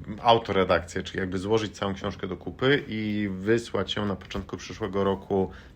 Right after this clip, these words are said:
najpóźniej już do profesjonalnej redakcji, więc książka wydaje mi się, że ma szansę ukazać się w przyszłym roku. Trzymajcie kciuki.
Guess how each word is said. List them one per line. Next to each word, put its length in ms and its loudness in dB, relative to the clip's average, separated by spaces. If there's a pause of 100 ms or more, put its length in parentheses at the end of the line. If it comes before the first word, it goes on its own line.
najpóźniej 800 2
już 240 -2
do 100 -2
profesjonalnej 760 -4
redakcji, 480 -4
więc 320 -4
książka 540 -2 (600)
wydaje 340 10
mi 60 4
się, 140 -2
że 100 6
ma 160 8
szansę 460 4
ukazać 520 2
się 380 -2
w 100 -14
przyszłym 600 -2
roku. 320 0
Trzymajcie 720 0
kciuki. 600 -4